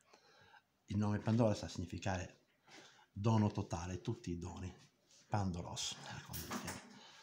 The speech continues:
Ok, qui ho aperto un programmino. Ah, questo quadro,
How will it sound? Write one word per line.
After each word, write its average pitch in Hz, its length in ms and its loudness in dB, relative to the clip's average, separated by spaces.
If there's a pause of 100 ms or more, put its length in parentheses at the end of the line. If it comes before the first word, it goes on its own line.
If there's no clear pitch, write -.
(1000)
Ok, 92 440 -10 (1080)
qui 165 160 6
ho 120 60 8
aperto 101 340 0
un 107 100 2
programmino. 101 680 0 (1120)
Ah, 120 200 0
questo - 280 -4
quadro, 135 420 0